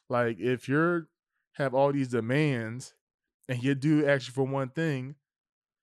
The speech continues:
you gonna be like, "No?" Like, I, I ain't understand that. And she was like, "Well, if I do have a, a, a kid, then he has to pay for a nanny 'cause I'm not doing it by myself. Like, that is too much work." I'm just like, "But you're not working, you're staying at home." She was like, "Yeah, but I was still need help, though."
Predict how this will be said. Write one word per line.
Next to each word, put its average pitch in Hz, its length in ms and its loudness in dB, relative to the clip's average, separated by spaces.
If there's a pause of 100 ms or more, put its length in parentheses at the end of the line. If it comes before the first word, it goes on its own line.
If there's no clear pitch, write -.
(160)
you 135 120 0
gonna 143 200 2
be 135 80 2
like, 110 240 2
"No?" 139 400 -2 (760)
Like, 120 180 -4
I, 123 160 -2
I 151 180 2
ain't 151 100 -2
understand 135 560 -4
that. 95 200 -8
And 123 120 -8
she 190 140 -4
was 170 120 0
like, 127 180 0
"Well, 127 260 -2 (300)
if 143 140 0
I 143 80 6
do 156 240 2
have 135 260 2
a, 131 120 -2
a, 127 380 0
a 117 60 -6
kid, 131 420 0 (380)
then 131 140 2
he 143 140 2
has 143 160 2
to 131 80 -4
pay 139 200 2
for 123 220 -2
a 113 40 -2
nanny 123 300 -4
'cause 117 100 -6
I'm 123 80 -2
not 131 120 -2
doing 123 160 0
it 104 60 -6
by 110 100 -6
myself. 101 460 -4
Like, 101 320 -4
that 123 120 -2
is 117 80 -6
too 143 160 -4
much 104 140 -4
work." 110 280 -4 (920)
I'm 185 120 0
just 202 140 0
like, 156 240 2 (480)
"But 143 200 0
you're 156 100 2
not 151 240 2
working, 151 280 2
you're 120 100 -4
staying 139 300 -2
at 104 120 -4
home." 139 360 -4
She 160 140 -6
was 143 180 -2
like, 120 220 0
"Yeah, 151 240 0
but 120 100 0
I 120 100 2
was 117 120 -2
still 151 120 -4
need 123 140 -6
help, 190 220 -2
though." 120 300 -4